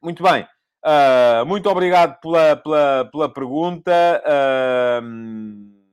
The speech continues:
João. E, ah, <laughs> o Miguel Maia, não, não vá por aí, Miguel. Ahm, muito obrigado pela pergunta. Acho que é um tema interessante tentarmos perceber agora, porque isto vai,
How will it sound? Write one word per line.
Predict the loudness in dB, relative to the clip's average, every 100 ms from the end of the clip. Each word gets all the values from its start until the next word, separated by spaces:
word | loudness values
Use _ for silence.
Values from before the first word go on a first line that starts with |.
| _ _
João. | -2 2 2 2 _ _ _ _ _ -12
E, | -8 -6 -6 0
ah, | 4 4 2
<laughs> | 0 -4 -2
o | -4 -4
Miguel | -6 -2 -2 -2 -10 -8
Maia, | -4 -4 -6
não, | -8 -8
não | -6
vá | -2 -4
por | -4
aí, | -16 _
Miguel. | -20 -20 _ _ _ _ _ _
Ahm, | -6 -4 -6 -10 -14 -14 -16 -18 -10
muito | -6 -2
obrigado | 0 0
pela | 0 -6
pergunta. | -6 -6 -4 -6
Acho | -2 -4 -2
que |
é | -6
um | -4
tema | -6
interessante | -8 -10 -10 -8 -10 _ _
tentarmos | -10 -8 -8 -10
perceber | _ _ -8
agora, | -4 -2 -2
porque | -6 -14 -16 -16
isto | -10 -2
vai, | 0 0 -6